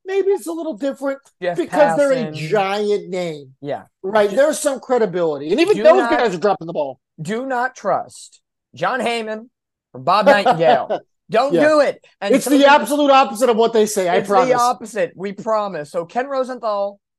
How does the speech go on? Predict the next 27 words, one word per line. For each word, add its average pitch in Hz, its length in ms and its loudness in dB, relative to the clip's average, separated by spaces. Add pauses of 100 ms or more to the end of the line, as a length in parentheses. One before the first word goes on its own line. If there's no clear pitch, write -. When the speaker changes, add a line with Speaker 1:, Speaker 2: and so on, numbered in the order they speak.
Speaker 2:
Jeff 185 360 -8
Passan, 180 460 -8
those 190 240 -12
are 208 60 -20
your 180 200 -12
top 202 420 -6
two. 196 180 -12
John 202 300 -6
Paul 220 220 -8
Morosi's 175 560 -8
pretty 170 260 -12
good 156 180 -8
as 147 140 -12
well. 113 340 -10 (360)
Those, 214 240 0
Speaker 1:
Yep, 220 200 2
okay. 190 280 -8
Speaker 2:
th-, 165 280 -14
those 240 300 -2
are 285 40 -8
the 247 140 -2
three 196 320 -12
guys 127 520 -6 (360)
you 196 140 -8
wanna 185 200 -6
listen 143 280 -10
to. 117 180 -18